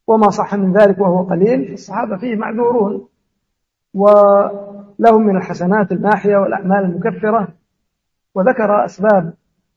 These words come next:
ال-، المغفرة العشرة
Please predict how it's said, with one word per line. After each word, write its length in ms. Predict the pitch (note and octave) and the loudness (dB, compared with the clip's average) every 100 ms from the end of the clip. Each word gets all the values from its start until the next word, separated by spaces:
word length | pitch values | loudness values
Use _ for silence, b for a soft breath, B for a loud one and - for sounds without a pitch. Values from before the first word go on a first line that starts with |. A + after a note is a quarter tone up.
| _ _ _ _ - | _ _ _ _ -2
ال-، 1000 | F#3+ F#3 F#3 F3+ F3 F3 F#3 F#3+ G3 G3+ _ _ _ _ _ _ _ | 2 2 2 0 -2 -4 -6 -6 -10 -12 _ _ _ _ _ _ _
المغفرة 540 | F#3 A3 F3 F#3+ F3+ | 0 0 2 -2 -2
العشرة 580 | F3+ - G3 G#3 A#3 F#3 | -4 -4 -2 0 -2 -4